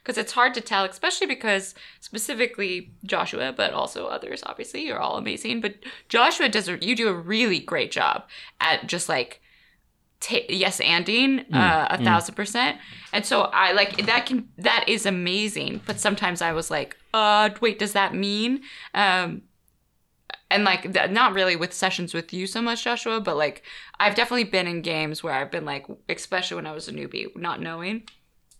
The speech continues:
Speaker 1: And yeah, I think maybe we just,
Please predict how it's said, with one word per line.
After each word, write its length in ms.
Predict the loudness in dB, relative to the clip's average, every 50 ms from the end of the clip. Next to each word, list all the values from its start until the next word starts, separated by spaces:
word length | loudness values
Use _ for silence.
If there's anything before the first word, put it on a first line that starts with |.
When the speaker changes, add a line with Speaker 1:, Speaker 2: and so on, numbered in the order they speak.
| _ _ _ _ _ -2
Speaker 1:
And 140 | 0 2
yeah, 160 | 4 6 6 6
I 80 | 4
think 320 | 4 4 2 2 2 -2 -10 -20 -20 -20 -20 -20 _ _
maybe 320 | 2 2 2 4 4 2
we 140 | 2 2 0
just, 520 | 2 4 4 4 4 4 0 -6 -10 -12